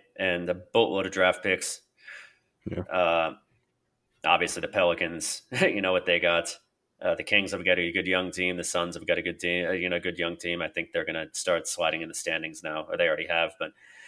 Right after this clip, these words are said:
Speaker 2: Yeah.
Speaker 1: the point is, there are just very, very few teams that have not had one of two things. Uh,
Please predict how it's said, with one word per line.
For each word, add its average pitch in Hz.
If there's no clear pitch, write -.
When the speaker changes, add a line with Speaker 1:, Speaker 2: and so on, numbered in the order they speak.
Speaker 2:
Yeah. 110
Speaker 1:
the -
point 147
is, 127
there 131
are 120
just 104
very, 117
very 107
few 104
teams 104
that 95
have 98
not 98
had 95
one 113
of 104
two 104
things. 80
Uh, 82